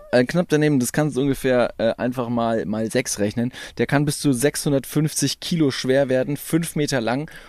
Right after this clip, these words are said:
Und das Schwert, das Horn, das du vorher schon angesprochen hast, kann bis zu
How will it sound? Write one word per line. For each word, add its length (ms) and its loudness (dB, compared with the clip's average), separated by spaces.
Und 300 0
das 180 2
Schwert, 400 2
das 320 -2
Horn, 240 4
das 140 0
du 80 -4
vorher 240 2
schon 160 -2
angesprochen 440 -2
hast, 200 -2
kann 200 2
bis 120 2
zu 120 0